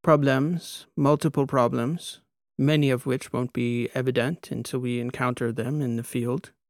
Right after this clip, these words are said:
Then he referenced that very Biosphere two experiment and suggested we do something like it, here in our own solar system. "Around Neptune," he suggested. "Why Neptune?" I asked him.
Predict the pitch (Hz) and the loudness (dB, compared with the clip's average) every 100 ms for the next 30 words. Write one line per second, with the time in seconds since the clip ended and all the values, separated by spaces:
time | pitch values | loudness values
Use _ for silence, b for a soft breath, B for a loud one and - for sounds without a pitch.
0 | _ _ _ _ - 147 151 131 117 - | _ _ _ _ 2 6 6 6 2 2
1 | 120 117 - 117 117 123 123 127 120 123 | -4 -4 -2 -2 2 2 2 2 2 0
2 | 131 - 123 120 - 143 123 - - 117 | -2 0 0 0 0 0 0 -4 0 2
3 | 123 127 135 135 - 113 - 117 120 - | 2 0 -4 -8 -6 -4 -4 0 0 0
4 | 123 117 120 131 131 120 113 113 113 120 | -4 -2 -2 -2 -2 -4 -4 -4 -2 -4
5 | 131 82 - _ _ _ - 139 131 113 | -4 -4 -6 _ _ _ 2 6 6 4
6 | 110 110 113 113 - 120 113 - - - | 2 0 -2 -2 0 0 0 -2 -8 -10
7 | - 85 - _ _ _ _ _ _ 131 | -10 -10 -12 _ _ _ _ _ _ 4
8 | 147 156 160 160 - - - 175 180 - | 6 6 6 4 0 -4 4 4 4 0
9 | 123 120 117 - _ _ - 117 131 117 | -2 0 -4 -8 _ _ -2 -2 0 -2
10 | 110 - 117 104 - _ _ _ _ _ | -2 -2 -6 -8 -12 _ _ _ _ _
11 | 117 123 123 135 131 - 101 - - _ | 2 4 6 4 2 -4 -6 -8 -12 _
12 | _ 107 104 107 - 104 104 | _ 2 2 0 -6 -8 -10